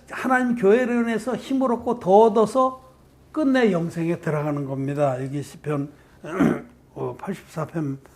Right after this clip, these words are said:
말씀에 칠 절에 "저희는 힘을 얻고 더 얻어 나아가 시온에서 하나님 앞에 각기 나타나리니." 끝내 우리는 하나님 앞에 안온히 설 겁니다. "하나님, 제가 왔습니다.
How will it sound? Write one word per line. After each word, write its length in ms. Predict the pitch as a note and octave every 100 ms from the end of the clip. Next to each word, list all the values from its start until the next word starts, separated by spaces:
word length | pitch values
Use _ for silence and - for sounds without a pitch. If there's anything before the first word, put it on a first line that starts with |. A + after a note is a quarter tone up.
| -
말씀에 680 | D3+ D3 - D3+ E3+ D#3+ B2 - _ - - - _ C#3 C#3
칠 240 | - G#3
절에 420 | G3+ F3 D#3+ C3
"저희는 640 | - E3+ E3+ E3+ E3+ D#3 D#3
힘을 380 | - B3 A#3+ A#3+
얻고 400 | F3 - G3 E3
더 240 | E3+ E3
얻어 240 | E3 G#3 F3+
나아가 580 | E3 D#3 D#3 G#3 G#3 - - -
시온에서 640 | - - B3+ A#3 A3+ G#3 G#3
하나님 520 | - B3+ A#3+ G#3+ G3+
앞에 320 | F3+ G3+ A3+
각기 380 | - D#3 - F#3
나타나리니." 800 | D#3 D3 - C#3 C3 A#2 - - _ _ _ _
끝내 220 | C#4 C4
우리는 440 | A3+ F#3+ G#3+ G#3 G#3+ -
하나님 500 | - - B3 A#3+ G3+
앞에 360 | F3 - F#3+ F3+ - - - _
안온히 560 | - - E3 E3 A#3+ A#3+
설 240 | A#3 G#3
겁니다. 640 | F#3 D#3+ D#3+ D3+ D3+ B2+ - _ _ -
"하나님, 540 | F3 F3 F3 F3 D3+ - _ _ _ _ _ _
제가 220 | - D3+
왔습니다. 680 | D#3+ D3 D3 E3 D#3 E3+ E3+